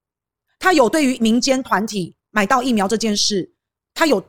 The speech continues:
提那么一点点吗？只字未提，哈，基本上都完全没有提。所以你就看到这个记者会，看不到郭台铭感谢台积电、感谢鸿海，或是感谢慈济，然后你看不到感谢这些人的影子，嘴上不说，文宣也不做，背板也没有，然后新闻稿我相信也没有啦。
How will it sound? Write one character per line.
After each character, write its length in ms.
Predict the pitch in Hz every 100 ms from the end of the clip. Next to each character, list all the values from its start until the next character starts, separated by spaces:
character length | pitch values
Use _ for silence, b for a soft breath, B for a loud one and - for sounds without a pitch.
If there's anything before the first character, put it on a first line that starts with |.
| _
提 260 | - 214 240
那 60 |
么 80 | 254
一 40 | 247
点 200 | 196 196
点 140 | 180
吗？ 200 | 143 135 - _ _
只 240 | - 302
字 180 | 240 277
未 220 | 233 220
提， 320 | 170 - 135 135 _ _ _
哈， 160 | 277 226
基 160 | -
本 100 | 320
上 200 | 220 277
都 160 | 226 247 226
完 180 | 196
全 160 | 220 196
没 80 | 196
有 100 | 170
提。 280 | - 143 143 _ _ _ _ _ _
所 120 | 311
以 40 | 370
你 80 |
就 80 | 254
看 120 | 302
到 80 | 294
这 80 | 269
个 60 | 233
记 160 | 247
者 100 | 185
会， 240 | 160 185 -
看 140 | - 226
不 80 | 196
到 160 | 208 - -
郭 120 | 214
台 140 | 180
铭 160 | 165 151
感 160 | 170
谢 220 | 156 214 190
台 180 | 170
积 100 | 170
电、 240 | 190 208 170
感 180 | 185 160
谢 200 | - 196
鸿 220 | - 165
海， 160 | 180 -
或 80 | 208
是 120 | 202
感 200 | - 160
谢 200 | - 196 180
慈 160 | 175
济， 160 | 170 185
然 80 | 185
后 60 |
你 60 | 180
看 120 | 170
不 60 | 233
到 100 | 226
感 140 | 190
谢 140 | 170 226
这 80 | 226
些 120 | 226
人 120 | 185
的 80 | 190
影 180 | 165 147
子， 180 | 151 B B B
嘴 100 | -
上 160 | 175 247
不 120 | 233
说， 160 | 226 214
文 180 | 202 202
宣 160 | 233
也 80 | 226
不 100 | -
做， 140 | 208
背 180 | 220 262
板 160 | 190 175
也 120 | 175
没 140 | 170
有， 180 | 247 196
然 100 | 175
后 60 | 247
新 160 | 277
闻 80 | 254
稿 80 | 214
我 60 | 165
相 120 | 208
信 80 | 196
也 60 |
没 100 | 147
有 140 | 147
啦。 80 | -